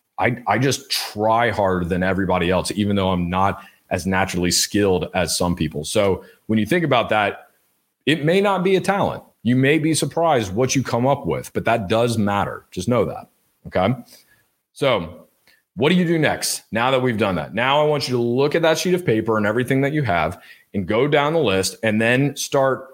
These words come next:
circling patterns that you see emerging. If you see the same word kind of pop up over and over again,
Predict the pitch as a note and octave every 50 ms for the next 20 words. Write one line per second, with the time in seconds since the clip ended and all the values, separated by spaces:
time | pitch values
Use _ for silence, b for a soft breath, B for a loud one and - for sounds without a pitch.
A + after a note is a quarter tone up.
0 | - _ _ _ - - - - F3 F3 E3+ F3 E3 E3+ E3 D#3 - D3+ D3 C#3+
1 | C3+ A#2 G#2 F#2+ F2 D#2+ D2+ - A2 G#2 G#2 G#2+ - C3 A#2+ A#2 A2+ A2 A2 G#2+
2 | G2+ F2+ F2 F2 E2 D#2+ D#2+ G2 F#2+ - D3+ D3 D3 D3 - - D#3+ C#3+ C#3+ C3+
3 | C3 B2+ B2+ B2+ A#2+ A2 G2+ F#2 F2+ - A#2 A2+ A2 G#2+ - - G#2+ A2+ - B2
4 | A#2 A2 G#2+ G#2 G#2 G#2+ A2 G#2 G#2+ G#2+ G2+ G2+ G2+ G#2 F#2 F#2 F2+ F2 D#2+ E2+
5 | D#2+ D#2 D2+